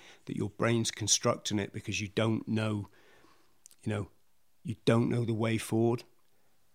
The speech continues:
But things will get better. They always do.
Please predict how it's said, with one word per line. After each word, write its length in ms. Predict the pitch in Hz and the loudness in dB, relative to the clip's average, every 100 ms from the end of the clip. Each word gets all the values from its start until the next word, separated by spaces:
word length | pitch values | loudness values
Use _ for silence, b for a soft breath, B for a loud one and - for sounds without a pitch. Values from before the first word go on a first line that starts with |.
| - - - | -20 -14 -2
But 280 | 113 - - - _ - - - _ _ _ _ _ | 0 0 -8 -20 _ -20 -20 -20 _ _ _ _ _
things 540 | - 110 113 110 - 190 185 | -2 2 4 4 2 0 -4
will 220 | 110 104 | -2 -2
get 200 | 104 107 | -2 -2
better. 360 | - 107 117 101 - | -2 -2 -2 -4 -8
They 160 | 107 - | -10 -6
always 640 | 120 110 110 107 110 101 - | 0 2 4 2 0 -4 -6
do. 400 | - 98 101 | -2 -2 -2